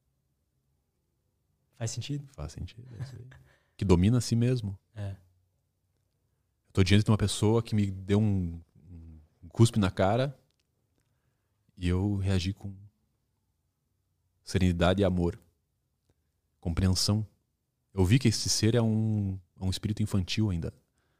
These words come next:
Speaker 2: Ou que sofreu muito. Logo, eu não vou reagir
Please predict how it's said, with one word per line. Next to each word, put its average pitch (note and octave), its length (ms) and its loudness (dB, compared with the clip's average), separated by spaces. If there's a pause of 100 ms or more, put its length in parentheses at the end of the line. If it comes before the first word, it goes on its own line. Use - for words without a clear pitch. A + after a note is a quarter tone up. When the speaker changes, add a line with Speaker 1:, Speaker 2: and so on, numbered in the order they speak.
(340)
Speaker 2:
Ou F2+ 100 -2
que G#2 220 2
sofreu A#2+ 380 2
muito. A#2 360 -2 (1120)
Logo, G#2 340 4
eu G2+ 40 4
não F#2+ 100 2
vou G#2 340 2
reagir E2+ 600 -4